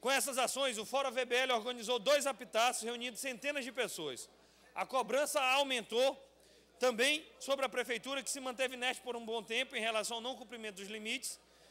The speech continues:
de reajuste de conduta por parte da empresa. Agradecemos a presença dos representantes do, da cidade Imperatriz que vieram para acompanhar a sessão e o julgamento amanhã no,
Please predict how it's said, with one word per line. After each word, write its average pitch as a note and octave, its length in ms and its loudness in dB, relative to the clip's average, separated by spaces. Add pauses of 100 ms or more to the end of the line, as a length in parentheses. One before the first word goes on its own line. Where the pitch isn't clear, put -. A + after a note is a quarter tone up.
(220)
de G#3+ 140 -4
reajuste A#3+ 480 2
de B3 60 -10
conduta A#3+ 340 -6
por A3 140 -8
parte B3 240 -2
da C4 100 -4
empresa. E3+ 480 -8 (1600)
Agradecemos G3+ 580 -6
a G#3+ 80 -4
presença G3 480 -6
dos F3+ 160 -16
representantes F#3+ 760 -10 (280)
do, D#3+ 280 -14 (460)
da F3 120 -2
cidade F3+ 260 -6
Imperatriz F#3 420 -8
que - 80 -20
vieram F#3 240 -4
para F#3 200 -6
acompanhar F3 520 -4 (140)
a E3+ 100 -4
sessão F#3 380 -4
e G3+ 80 -6
o F#3+ 60 -8
julgamento F3+ 460 -8
amanhã E3 300 -10
no, E3 100 -14